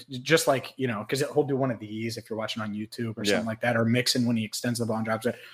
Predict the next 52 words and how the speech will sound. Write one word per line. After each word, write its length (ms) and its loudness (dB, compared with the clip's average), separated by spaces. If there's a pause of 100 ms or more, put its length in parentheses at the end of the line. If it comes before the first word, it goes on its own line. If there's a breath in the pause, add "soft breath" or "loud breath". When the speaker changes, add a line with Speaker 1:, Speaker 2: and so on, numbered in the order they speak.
(140 loud breath)
Speaker 1:
If 80 -6
they 100 10
get 200 6
flagged 260 6
for 140 8
that, 340 6 (1120 loud breath)
I, 80 6 (280)
g-, 180 -2
get 180 10
another 320 10
fifteen 640 -2
by 140 8
losing 340 2
your 100 2
mind 220 4
on 100 0
the 120 -4
official. 380 -8
I, 180 4 (260)
Speaker 2:
Yeah. 200 0
Speaker 1:
I 100 -2
would 100 -4
be 40 -6
fine 280 -8
with 100 -12
that. 180 2
Get 120 6
another 300 6
fifteen. 460 -12
Speaker 2:
<laughs> 60 -20 (320 soft breath)
Yeah. 240 6
Speaker 1:
Zach 480 6
or 80 6
somebody, 400 2
'cause 180 -2
it's 200 -4
ridiculous. 500 -4
That 140 2
was 160 0
ridiculous. 560 0 (260)
Speaker 2:
I 140 4
hated 400 2
it. 160 -2
What, 260 8
where 140 12
are 40 10
we 100 8
going 220 8
next, 260 0
James? 260 0
We 60 6
have, 180 6